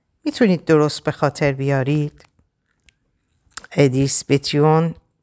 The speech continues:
به اطرافش و به نیمکت‌های شلوغ نگاه کرد. اوه، بله، کاملاً به خاطر دارم. به خاطر دارم چون نتونستم معناشو بفهمم.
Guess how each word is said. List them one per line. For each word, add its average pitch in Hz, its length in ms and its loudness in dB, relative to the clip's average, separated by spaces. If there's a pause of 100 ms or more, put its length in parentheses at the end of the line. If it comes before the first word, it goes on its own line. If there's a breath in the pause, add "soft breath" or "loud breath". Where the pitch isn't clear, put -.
به 190 240 2
اطرافش 202 880 2 (560)
و 302 80 6
به 277 120 6
نیمکت‌های 185 800 2
شلوغ 139 440 -4
نگاه 117 320 -6
کرد. - 420 -14 (760)
اوه، 320 340 6 (140)
بله، 254 400 4 (580)
کاملاً 190 480 4
به 214 60 0
خاطر 190 400 2
دارم. 139 320 -4 (960)
به 277 80 4
خاطر 254 400 6
دارم 240 480 4
چون 226 340 -2
نتونستم 156 600 -2
معناشو 139 540 -2
بفهمم. - 680 -6